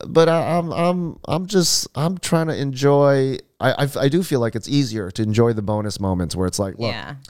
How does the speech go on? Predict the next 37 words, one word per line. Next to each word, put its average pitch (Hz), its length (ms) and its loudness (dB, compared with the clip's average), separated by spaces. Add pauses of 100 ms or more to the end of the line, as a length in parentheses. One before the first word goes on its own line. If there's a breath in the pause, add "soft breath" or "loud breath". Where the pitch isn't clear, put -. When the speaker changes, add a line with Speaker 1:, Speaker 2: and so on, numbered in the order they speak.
(380 loud breath)
Speaker 1:
I - 80 2
feel 165 160 0
grateful. 127 800 0
I 127 140 2
feel 147 260 0
grateful 160 880 2 (1120 soft breath)
that 139 220 2
I, 139 100 0
I 151 40 0
know 143 720 2
that 113 140 -4
it 110 60 -4
could 117 120 -4
be 113 80 0
much 101 400 -4
worse, 82 460 -4
right? 87 240 -4
Speaker 2:
Yeah. - 180 -6
Speaker 1:
Like, 123 220 0
you 156 80 0
Speaker 2:
It - 20 2
Speaker 1:
know, 147 120 2
Speaker 2:
can, 214 120 2
Speaker 1:
what - 60 -12 (160)
Speaker 2:
don't 269 180 8
ever 302 300 4
think 294 240 -2
it 285 100 0
can't 214 240 0
get 196 160 0
worse. 185 260 0
It 180 120 -4
can 170 160 -4
always 165 240 0
Speaker 1:
Right. - 80 -8
Speaker 2:
get 147 160 -2
worse. 147 340 -4